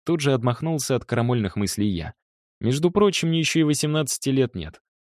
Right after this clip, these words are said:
Молодой совсем, не нагулялся ещё. Ха. Ну, а если серьёзно, то с самоуправством некоторых блондинок надо что-то делать.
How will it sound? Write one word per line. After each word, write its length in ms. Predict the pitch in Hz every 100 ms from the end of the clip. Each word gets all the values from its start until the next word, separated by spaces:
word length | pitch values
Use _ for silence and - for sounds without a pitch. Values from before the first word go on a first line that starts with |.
| -
Молодой 420 | 156 190 208 220
совсем, 420 | 202 151 120 107 98
не 80 |
нагулялся 600 | 139 147 165 185 160 -
ещё. 380 | 139 110 - 73 _ _
Ха. 280 | - 82 80 _ _ _ _ _ _
Ну, 360 | 107 143 202 190
а 80 | 123
если 300 | 104 - 85
серьёзно, 720 | 87 85 101 165 160 143 127
то 200 | - 165
с 80 |
самоуправством 840 | - 151 143 175 185 160 - 123 127
некоторых 440 | 135 113 104 92
блондинок 580 | 95 92 92 131 110 98
надо 260 | 98 107
что-то 340 | 92 - 90 87
делать. 520 | 78 101 76 -